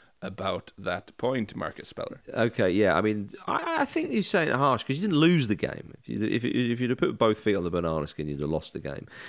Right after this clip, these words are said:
Speaker 2: Whereas clearly Martin Odegaard, or Odegaard, um, put his foot on the banana skin when he had that chance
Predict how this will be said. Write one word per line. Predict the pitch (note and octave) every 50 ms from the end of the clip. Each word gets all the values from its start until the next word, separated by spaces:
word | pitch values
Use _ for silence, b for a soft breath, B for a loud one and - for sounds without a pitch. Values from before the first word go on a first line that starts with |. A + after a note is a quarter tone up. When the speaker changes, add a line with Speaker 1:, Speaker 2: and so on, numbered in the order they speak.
| B B B
Speaker 2:
Whereas | - A2 G2+ G2
clearly | - - - D3 D3 C#3 A#2+ G#2+ F#2+ F2 E2+
Martin | - G2+ G2 F#2+ - - G2
Odegaard, | G2 G2 G#2+ G#2+ G2 E2+ F2 D#2 C2+ C#2+ E2+ F#2 -
or | - D#2 -
Odegaard, | - G2 F#2+ F2 F2 D#2+ E2+ E2 D#2 D2+ - B B B B B B B -
um, | - D#2 D2+ D2+ D#2 D2
put | _ - - -
his | - - -
foot | - - G2 - -
on | F2+ E2+ E2 D#2+ D2+
the | D2+
banana | - D#2+ D#2+ D#2 D#2 D#2 D#2
skin | - - E2+ D#2
when | D#2+ D#2
he | D#2 D2+
had | D#2 D#2 D2 C#2+
that | D2 - -
chance | - - D#2+ C#2+ C#2+ C2 - - - -